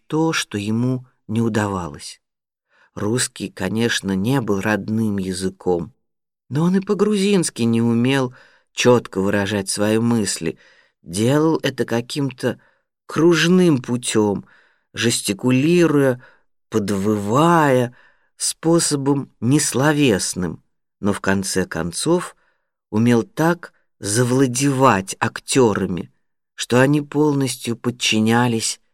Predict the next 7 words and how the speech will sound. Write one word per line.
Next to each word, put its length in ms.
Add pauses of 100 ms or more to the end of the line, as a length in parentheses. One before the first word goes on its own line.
(120)
его 340
воле. 520 (720)
Да 180
и 80
не 140
только 440
актёрами. 680